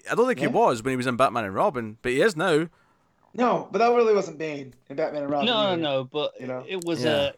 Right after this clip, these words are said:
Speaker 3: it was the start of a seed, right? You know,
Speaker 1: Yeah.
Speaker 3: okay, now
Speaker 2: Yeah.
Speaker 3: there's been two appearances that, okay,
Speaker 2: Right.
Speaker 3: people are like, "Okay, I know who Bane is."
Speaker 1: Yeah.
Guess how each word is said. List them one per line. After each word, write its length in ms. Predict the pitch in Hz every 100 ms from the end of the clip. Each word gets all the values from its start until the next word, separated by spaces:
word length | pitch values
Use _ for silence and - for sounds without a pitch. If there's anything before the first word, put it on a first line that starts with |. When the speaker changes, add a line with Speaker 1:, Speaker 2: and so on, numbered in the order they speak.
| _ -
Speaker 3:
it 60 |
was 180 | 160 151
the 80 | 135
start 340 | - 151 160
of 80 | 120
a 40 | 113
seed, 340 | - 135 107
right? 260 | 110 117 120
You 100 | 113
know, 140 | 123 117
Speaker 1:
Yeah. 60 | 139
Speaker 3:
okay, 180 | 139 143
now 80 | 147
Speaker 2:
Yeah. 60 |
Speaker 3:
there's 120 | -
been 160 | - 113
two 380 | - 175 151 120
appearances 840 | 110 113 101 101 98 104 101 - -
that, 180 | 107 - _ 139
okay, 200 | 131 120
Speaker 2:
Right. 100 | 113
Speaker 3:
people 160 | 120
are 160 | 113 113
like, 180 | 147 151
"Okay, 160 | -
I 120 | 113 113
know 100 | 110
who 120 | 113
Bane 220 | 113 104
is." 160 | 95 113
Speaker 1:
Yeah. 200 | 151